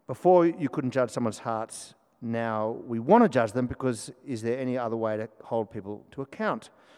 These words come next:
in a world without God? Is there any other way to explain the outrage, the change that's taken place in the last thirty years?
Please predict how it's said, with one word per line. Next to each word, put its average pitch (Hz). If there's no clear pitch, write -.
in 139
a 135
world 127
without 127
God? 147
Is 120
there 123
any 131
other 123
way 117
to 113
explain 110
the 110
outrage, 113
the 117
change 117
that's 104
taken 104
place 107
in 113
the 101
last 104
thirty 101
years? 110